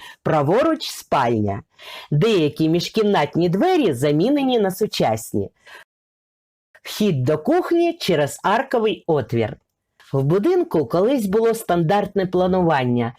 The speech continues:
та потім власники почали ремонт. Так воно і лишилося, недороблене. Звичайна сумна історія. Скільки я вже бачила цих незакінчених ремонтів.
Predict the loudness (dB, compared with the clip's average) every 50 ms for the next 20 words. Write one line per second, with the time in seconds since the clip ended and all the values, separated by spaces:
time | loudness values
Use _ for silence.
0 | -20 -20 -8 _ -4 -2 0 0 0 0 2 0 0 0 2 2 2 2 2 0
1 | 0 -2 -2 -2 0 -2 -2 0 -2 -4 0 0 0 2 2 2 2 2 2 2
2 | 2 2 0 -2 -4 _ _ _ _ _ -20 -20 -20 _ _ 0 0 0 0 2
3 | 2 2 2 4 2 2 0 0 0 0 2 2 0 0 0 0 0 2 2 0
4 | -2 -2 -2 -2 -2 -2 -4 -10 _ _ _ -6 -2 0 0 2 0 2 2 0
5 | 0 0 0 0 0 0 0 0 0 0 -2 -2 -4 -8 -12 -18 _ _ _ _
6 | -20 _ _ _ -20 _ _ -2 0 0 0 0 0 0 0 2 2 2 2 0
7 | -2 -2 -4 -2 -2 0 0 2 2 2 2 2 0 -2 -4 -10 -4 -2 -2 0
8 | 0 0 -2 -2 -4 -6 -8 -16 _ _ _ _ _ _ _ _ _ _ _ -20
9 | -20 _ _ -18 -16 -6 -4 -2 -2 -2 0 0 0 2 2 2 2 0 0 0
10 | 0 0 2 2 2 0 0 0 0 0 2 2 0 -2 -2 -2 -2 -2 -2 0
11 | 0 0 0 0 0 -2 -2 -2 -2 0 0 0 0 0 0 0 0 -2 -2 -2
12 | 0 0 0 0 0 0 0 -2 -4 -8 -10 -10